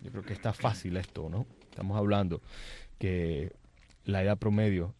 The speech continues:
de los televidentes que ven la pelota es de cincuenta y siete años. Mientras tanto,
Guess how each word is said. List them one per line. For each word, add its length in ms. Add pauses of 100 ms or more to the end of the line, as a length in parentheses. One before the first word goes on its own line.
(140)
de 540
los 120
televidentes 500
que 140
ven 160
la 80
pelota 380 (180)
es 140
de 100
cincuenta 460
y 40
siete 300
años. 260
Mientras 320
tanto, 380